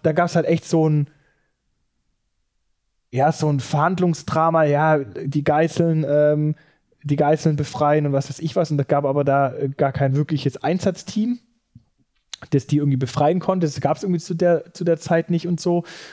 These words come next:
Und dann war also wirklich so ein Tauziehen auch mit den Somalis und so. Und es, also brut-, wirklich brutal spannender Film. Also kann ich echt, kann ich echt empfehlen. Äh, Fifty Minutes of War. Und wie gesagt,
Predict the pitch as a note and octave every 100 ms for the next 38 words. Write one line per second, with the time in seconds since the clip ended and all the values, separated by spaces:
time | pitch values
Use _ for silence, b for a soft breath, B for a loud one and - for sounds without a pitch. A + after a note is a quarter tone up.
0 | B - C#3+ C3+ C#3+ D3+ D3+ B B B
1 | B B _ D3+ - - E3 E3 F#3 F3
2 | F3 - - F3+ F#3 - F#3 D#3+ D#3+ E3
3 | D#3 D3 D3+ D3+ E3 F3 E3+ - E3 D#3
4 | D3 - D#3+ D#3+ - E3+ F3 F#3 F3+ -
5 | F3+ - E3+ E3+ - D3+ D3 - D3+ C3+
6 | C#3 D3 D#3+ D3+ E3+ F3+ - b b b
7 | b b - D#3+ D#3+ - D3+ - A#3 C4
8 | - _ _ _ _ _ D#3+ D#3+ D#3 E3
9 | - F3 F3 E3 E3 F#3 F3+ F3+ B B
10 | B B D3+ D3 D3+ D#3 E3 D#3 -